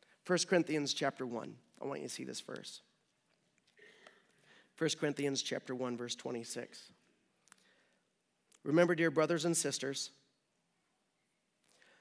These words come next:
that few of you were wise in the world's eyes or powerful or wealthy when God called you. Instead, God chose things the world considers foolish in order to shame those who think they are wise. And he chose things that the power,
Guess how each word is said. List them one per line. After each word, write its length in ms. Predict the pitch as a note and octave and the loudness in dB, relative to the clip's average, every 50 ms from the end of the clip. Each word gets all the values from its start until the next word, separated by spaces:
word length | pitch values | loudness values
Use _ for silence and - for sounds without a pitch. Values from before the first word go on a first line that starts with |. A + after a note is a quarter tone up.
| _ _ _ _ - | _ _ _ _ 2
that 200 | D#3 D#3 - - | 4 4 4 2
few 220 | - - F#3 F#3+ F#3+ | 0 2 6 6 6
of 80 | F3 | 6
you 140 | F3+ F3 F3 | 6 4 4
were 120 | E3 D#3 | 4 4
wise 380 | D3 C#3 D3 D#3 D#3+ E3 E3 D3+ | 4 6 6 8 8 6 6 4
in 80 | E3+ D#3 | 2 2
the 80 | D3+ | 4
world's 300 | D3+ D#3 D#3 E3 D3+ D3+ | 4 2 2 2 2 4
eyes 260 | C#3 C3+ C3+ C3+ C3+ | 4 4 4 4 2
or 80 | C#3 C3+ | -2 -4
powerful 480 | - - C3+ C3+ C#3 D3 C#3+ - D#3 D3+ | -2 0 2 2 2 2 0 -4 -4 -4
or 160 | D3 C#3+ C#3 | -4 -2 -2
wealthy 380 | B2 A#2+ B2 C3 - - C3+ | -4 -4 -6 -6 -6 -8 -8
when 160 | C3 C3 B2 A#2 | -6 -6 -4 -4
God 300 | B2+ B2 A#2+ A#2+ A#2+ - | -2 -2 -2 -2 -4 -6
called 300 | - C3 B2 A2+ A2+ A#2 | -6 -4 -4 -4 -6 -6
you. 140 | B2 B2 | -10 -10
Instead, 480 | B2 B2 - - - C#3 C#3 C#3 C3+ C3+ - - - - - - - - - - | -10 -6 -6 -6 -4 -2 -4 -4 -4 -8 -14 -20 -20 -20 -20 -20 -20 -18 -4 2
God 280 | D3+ D3+ D#3 E3 D#3 | 4 6 6 6 4
chose 320 | - - F3+ F3 E3 D3 - | 2 2 4 4 4 2 2
things 360 | - C#3+ C#3 C#3 C#3+ C#3 C3+ | 2 2 2 2 0 -2 -4
the 140 | - C3+ A#2+ | -6 -6 -4
world 320 | A#2 C3 C3 C#3 C3+ - | -2 -2 -2 -2 -2 -4
considers 480 | - C#3 C#3 - - C#3+ C#3 C#3+ C#3 - | -6 -4 -4 -4 -2 -2 -2 -2 -2 -4
foolish 480 | - - B2+ B2 B2 C3 A#2+ - - | -6 -6 -6 -6 -6 -6 -8 -8 -6
in 80 | - C3 | -6 -4
order 180 | B2+ B2+ C3 | -4 -4 -6
to 80 | B2+ C3 | -6 -6
shame 340 | B2 - - C3 C3 B2 B2 | -4 -4 -2 -2 -2 -4 -4
those 280 | B2 B2 A#2+ A#2+ - | -4 -4 -4 -4 -6
who 100 | - - | -8 -8
think 240 | - - B2+ B2 - | -8 -8 -8 -8 -6
they 100 | - B2 | -4 -4
are 120 | B2 B2+ B2+ | -2 -2 -2
wise. 400 | A#2+ A2 G#2+ G#2 G#2+ - - - - - - - - - - | -2 -2 -2 -4 -6 -8 -10 -12 -14 -18 -20 -20 -20 -12 -6
And 120 | - C#3 | -4 -2
he 60 | C#3 C3+ | -2 0
chose 340 | - - E3+ F3+ F#3 E3 - | 4 6 6 8 8 6 4
things 280 | - E3 D#3+ D#3 D3 | 2 2 2 2 0
that 100 | D3+ - | -2 -6
the 80 | - - | -6 -4
power, 340 | - - D3+ D3+ D3 D3+ | 2 4 4 6 4 2